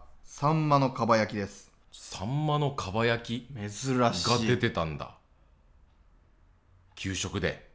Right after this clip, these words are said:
Speaker 1: うん。いや、やっぱ結構全然違うね、給食。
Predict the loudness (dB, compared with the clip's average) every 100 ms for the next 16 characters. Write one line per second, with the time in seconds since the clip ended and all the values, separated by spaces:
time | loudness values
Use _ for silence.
0 | -16 -2 2 4 2 -2 -10 _ -20 -20
1 | -20 -8 -4 -2 -4 -6 -6 -6 -6 -8
2 | -10 -6 -2 -2 -2 0 2 4 2 -2
3 | -6 -6 -10 -12